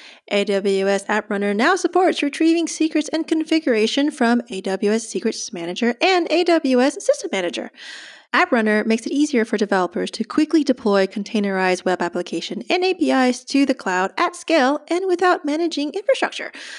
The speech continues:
Many web applications and A P Is access sensitive data such as database credentials and A P I keys to connect to downstream systems. Some developers p-, prefer to decouple the management of the sensitive information from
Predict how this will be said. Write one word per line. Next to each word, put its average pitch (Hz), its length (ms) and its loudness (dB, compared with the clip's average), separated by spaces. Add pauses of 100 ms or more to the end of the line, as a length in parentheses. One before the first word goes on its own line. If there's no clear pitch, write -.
(220)
Many 392 260 4
web 277 160 4
applications 226 580 -2
and 185 80 -2
A 185 140 0
P 180 220 0
Is 180 340 2
access 190 320 -6
sensitive 285 400 0
data 185 400 2
such 180 260 -4
as 180 280 -2
database - 360 -4
credentials 254 600 2
and 214 160 0
A 202 40 -2
P 202 160 -8
I 175 80 0
keys 202 380 0
to 202 160 -2
connect 226 440 0
to 208 120 -4
downstream 175 500 -6
systems. - 480 -6 (480)
Some 311 280 0
developers 208 480 2
p-, 185 260 -2 (140)
prefer 240 640 2
to 247 160 0
decouple 240 520 0
the 208 100 0
management 220 540 0
of 196 140 0
the 202 80 -2
sensitive 214 480 -4
information 185 580 -8
from 254 400 2